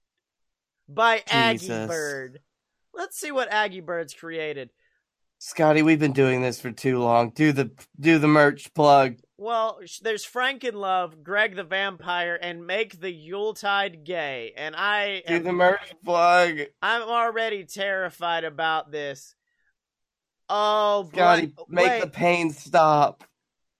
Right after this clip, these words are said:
Speaker 1: No, because I found the explanation, Blake. I understand her now. I understand Aggie Bird. I, <laughs> this is her, this is her bio. "I am a female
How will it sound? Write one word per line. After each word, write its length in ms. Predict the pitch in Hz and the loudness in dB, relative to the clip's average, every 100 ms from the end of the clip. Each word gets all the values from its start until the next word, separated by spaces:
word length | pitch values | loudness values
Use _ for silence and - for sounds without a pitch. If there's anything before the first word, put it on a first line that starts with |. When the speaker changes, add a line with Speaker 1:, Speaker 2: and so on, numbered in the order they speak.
| _ _ - | _ _ -14
Speaker 1:
No, 320 | 190 202 196 | -6 -4 -4
because 280 | 165 196 175 | -6 -12 -8
I 140 | 190 | -8
found 360 | 196 196 190 180 | -6 -8 -8 -8
the 140 | 170 | -8
explanation, 880 | 185 - - 160 170 190 175 156 131 | -10 -10 -18 -16 -12 -12 -14 -18 -20
Blake. 380 | 143 165 190 185 _ _ _ _ _ _ _ | -14 -10 -10 -14 _ _ _ _ _ _ _
I 160 | 170 214 | -6 -6
understand 800 | 220 175 160 - - 202 220 175 | -6 -8 -12 -12 -8 -8 -8 -10
her 160 | 165 147 | -12 -12
now. 400 | 139 127 113 135 _ _ _ _ | -12 -14 -16 _ _ _ _ _
I 200 | - 233 | -8 -6
understand 680 | 233 185 170 - 208 226 220 170 | -6 -8 -14 -12 -8 -6 -6 -6
Aggie 420 | 190 220 170 139 | -4 -4 -8 -18
Bird. 460 | 143 143 170 185 _ _ _ _ _ _ _ _ _ _ _ _ | -12 -10 -10 -12 _ _ _ _ _ _ _ _ _ _ _ _
I, 360 | 190 240 262 240 _ _ | -2 -2 -2 -6 _ _
<laughs> 240 | _ _ | _ _
this 220 | 175 202 208 | -10 -10 -8
is 100 | 208 | -10
her, 220 | 202 175 _ | -10 -10 _
this 240 | 165 180 | -14 -14
is 120 | 175 170 | -14 -14
her 80 | 160 | -12
bio. 380 | 156 156 139 117 _ _ _ | -8 -6 -6 -10 _ _ _
"I 180 | 185 214 | -4 -2
am 160 | 226 190 | -4 -8
a 80 | 175 | -14
female 680 | - 208 185 151 117 110 | -14 -12 -10 -10 -10 -14